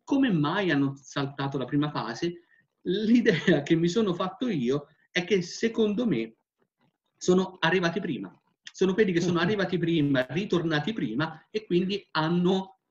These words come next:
Speaker 1: a-, acquisito, diciamo, una, una sorta di priorità. Infatti in un episodio dell'allenamento si parla che Shiryu si è allenato cinque anni, Seiya s-, eh, sei, quindi ci può stare che magari è tornato a Nuova Luxor prima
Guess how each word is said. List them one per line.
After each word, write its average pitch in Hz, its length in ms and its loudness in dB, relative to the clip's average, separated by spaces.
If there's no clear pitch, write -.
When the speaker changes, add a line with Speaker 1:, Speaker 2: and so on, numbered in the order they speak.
Speaker 1:
a-, 156 380 0
acquisito, 147 600 -6
diciamo, 160 440 0
una, 139 260 0
una 151 200 2
sorta 143 420 -6
di 123 280 -2
priorità. 123 600 -4
Infatti 185 520 -4
in 165 60 2
un 214 120 0
episodio 156 640 0
dell'allenamento 156 1040 2
si 180 140 -4
parla 156 320 0
che 143 100 -4
Shiryu 165 260 -2
si - 80 -10
è - 20 -8
allenato 143 240 -2
cinque 151 280 -4
anni, 127 260 -2
Seiya 131 480 -2
s-, - 220 -18
eh, 123 220 -4
sei, 135 480 -2
quindi 139 300 -2
ci - 160 -2
può 165 100 -2
stare - 360 -8
che 170 80 -6
magari 123 300 -2
è 123 300 -4
tornato 139 360 -4
a - 20 -2
Nuova 131 220 -2
Luxor 156 340 -2
prima 120 380 -8